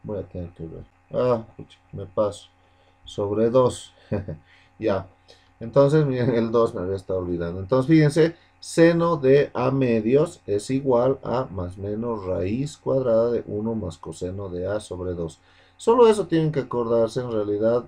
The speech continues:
eh, del seno, porque del coseno, del coseno es, yo que me acuerde, es lo mismo.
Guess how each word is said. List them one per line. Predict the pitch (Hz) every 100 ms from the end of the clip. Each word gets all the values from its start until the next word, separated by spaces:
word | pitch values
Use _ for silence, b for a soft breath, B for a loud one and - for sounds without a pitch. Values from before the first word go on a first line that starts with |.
| -
eh, | - 95 82 - -
del | 80 98 95
seno, | 110 113 120
porque | 127 -
del | 139 143
coseno, | - 170 160 156 135 139 156 - _ _ _ _ _ _ _ _ b b b _ _
del | 113 135 156
coseno | 160 170 160 147 120 120 139 -
es, | - 120 135 131 - - - - - - - - - - - -
yo | 135 139
que | 135
me | 113
acuerde, | 113 113 117 110 123 147 151 _ _ _ _ -
es | 113
lo | 123
mismo. | 135 165 156 95